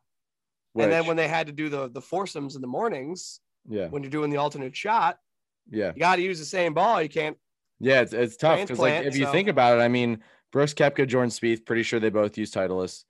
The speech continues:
Speaker 1: Yep.
Speaker 2: Um, Scotty, Bryson, I don't know what they used, uh, but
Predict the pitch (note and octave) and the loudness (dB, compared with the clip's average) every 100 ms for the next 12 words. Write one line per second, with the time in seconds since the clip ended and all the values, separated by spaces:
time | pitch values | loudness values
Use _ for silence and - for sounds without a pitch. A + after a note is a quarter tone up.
0 | _ - - - G2+ G2 F#2+ - - B2 | _ -10 -10 -4 -2 -2 -4 -8 -2 2
1 | A2+ A2+ G#2+ G#2+ G#2 - A2 G2+ G2 F#2 | 2 2 0 0 0 0 -4 -2 -2 -4
2 | F2+ F2 F2 F2 F2 E2+ G2+ G#2 F2 G#2+ | -4 -6 -6 -8 -8 -8 -4 -4 0 -2